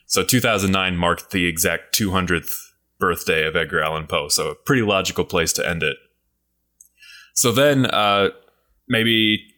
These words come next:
I think it was twenty sixteen, the official Poe Museum people and the, the people at the church or the parish or whatever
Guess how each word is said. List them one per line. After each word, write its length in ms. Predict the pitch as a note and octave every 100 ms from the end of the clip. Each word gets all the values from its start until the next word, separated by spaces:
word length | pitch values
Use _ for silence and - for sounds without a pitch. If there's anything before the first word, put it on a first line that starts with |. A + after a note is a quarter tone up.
| -
I 80 | A2+
think 120 | A2+
it 40 | A#2
was 100 | G2+
twenty 240 | - A#2+
sixteen, 800 | G#2 G2+ - - G3 D#3 A2 G2 - - _ _ -
the 360 | G2 G2+ G2 - - _ _ _ _ _ -
official 480 | G#2 C3 - A2
Poe 220 | G2 A2+ A2
Museum 380 | G#2 F#2 G2+
people 340 | F#2+ G#2 F#2 F#2
and 140 | F2+
the, 160 | F2 E2+
the 60 | F2
people 320 | E2+ G2+ F#2
at 80 | E2
the 200 | F2 D#2+
church 480 | - G2+ F#2+ F2 -
or 160 | F2+ E2+
the 100 | E2+
parish 420 | - F2 E2+ -
or 160 | D#2+ - _ _ _
whatever 460 | F2 F2 E2 E2